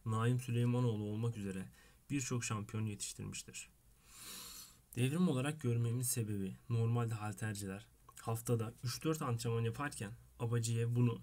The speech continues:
günde üç dörde kadar çıkarmıştır. Neredeyse sekiz on saate yakın süren günlük antrenmanlar bu sporcuların overtraining'ine sebep olması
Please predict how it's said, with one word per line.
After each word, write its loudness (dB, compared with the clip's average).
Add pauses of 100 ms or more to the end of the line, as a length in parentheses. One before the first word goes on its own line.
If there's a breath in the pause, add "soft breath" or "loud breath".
(140)
günde 6
üç -2
dörde 2
kadar 0
çıkarmıştır. -8 (960 loud breath)
Neredeyse 2
sekiz 0
on 2
saate -2
yakın -4 (500 loud breath)
süren -2 (180)
günlük 6
antrenmanlar -2 (140)
bu 0
sporcuların 0 (500)
overtraining'ine 0
sebep -2
olması -2